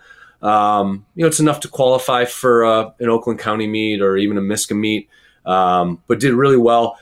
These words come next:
Some closer dives there between second and third, um, but some good competitive dives. The, those divers are trying to put together an eleven dive list for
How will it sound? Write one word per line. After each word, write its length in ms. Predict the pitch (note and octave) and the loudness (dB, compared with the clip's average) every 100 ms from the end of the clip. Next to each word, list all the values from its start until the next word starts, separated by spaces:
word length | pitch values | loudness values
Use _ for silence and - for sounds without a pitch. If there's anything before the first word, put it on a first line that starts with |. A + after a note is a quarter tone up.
| _ _ _ _ | _ _ _ _
Some 320 | B2+ - C#3 | -2 0 -2
closer 460 | D3+ F#3+ F#3+ F3+ D#3 | -2 2 2 4 2
dives 400 | D3+ C#3 C#3 C3 | 0 0 -2 0
there 140 | C#3 | 0
between 280 | B2 - B2 | 0 -2 -2
second 360 | - D3 B2+ A2+ | 0 0 -2 -4
and 100 | - | -2
third, 440 | C#3+ C3+ C3+ B2 _ _ - | 2 2 2 -2 _ _ -2
um, 480 | G#2+ G#2 G#2 G2 | 0 2 0 0
but 120 | G2 B2 | -2 -2
some 140 | C3 | 0
good 180 | D3 D3+ | 0 0
competitive 460 | D3 D3 C#3+ C3 | -2 0 -2 -2
dives. 460 | A#2 A#2 A#2+ A#2 - | -2 0 0 0 2
The, 240 | B2+ A#2+ - | 2 2 -2
those 260 | B2 C#3 | -2 -2
divers 380 | C#3 C3 C3 A#2+ | 0 -2 0 -2
are 60 | A2+ | -4
trying 180 | A#2+ | -4
to 60 | A2+ | -4
put 180 | - B2 | -6 -10
together 380 | G#2 A#2 A2 G2+ | -4 0 0 0
an 40 | |
eleven 360 | F2 G2+ B2+ A#2+ | 0 0 0 0
dive 260 | A#2+ A2+ | 0 -2
list 300 | G#2+ A2 - | -2 -4 -4
for 520 | - G#2+ G2+ F#2+ F#2 | -2 2 4 4 2